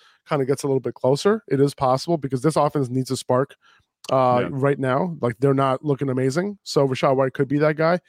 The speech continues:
Speaker 1: He's just somebody that, you know, ticking time bomb type of player that you should, you should have in your bench, period.
Speaker 2: Yeah,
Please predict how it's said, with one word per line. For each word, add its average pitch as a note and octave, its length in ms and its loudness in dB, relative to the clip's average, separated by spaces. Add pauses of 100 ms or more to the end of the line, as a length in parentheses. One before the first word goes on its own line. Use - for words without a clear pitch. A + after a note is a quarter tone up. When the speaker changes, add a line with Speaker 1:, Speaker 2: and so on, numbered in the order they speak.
(220)
Speaker 1:
He's A3+ 180 -8
just A#3+ 140 -2
somebody D#3+ 380 0 (180)
that, D3 200 -2 (280)
you F#3+ 100 -4
know, D3 80 0
ticking D#3+ 280 -6
time D3 280 0
bomb C3 280 0 (240)
type D#3 220 0
of B2 140 -6
player C3+ 280 2
that B2 60 0
you B2 60 -4
should, C3 300 -4
you D#3+ 80 2
should C3+ 160 -2
have C3 180 0
in B2 80 -4
your A#2+ 100 0
bench, A2 280 -6
period. D#2+ 320 -8 (760)
Speaker 2:
Yeah, F#2+ 180 -8